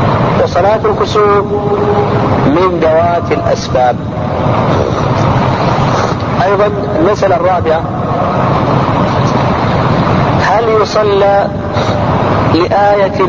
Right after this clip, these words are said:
أخرى غير الكسوف أم لا؟ أم نقول بأن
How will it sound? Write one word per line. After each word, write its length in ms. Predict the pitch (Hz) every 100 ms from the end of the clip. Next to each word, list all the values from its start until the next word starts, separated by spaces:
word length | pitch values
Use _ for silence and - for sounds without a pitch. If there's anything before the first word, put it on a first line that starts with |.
| 165
أخرى 540 | 208 190 190 190 190 - 190 190 185
غير 240 | 185 190 170
الكسوف 440 | 156 147 - 180 165 - -
أم 100 | 147
لا؟ 120 | 151 - - - - - - - - - - - 202
أم 60 | 220 214
نقول 480 | 202 202 208 208 190
بأن 340 | 160 190 185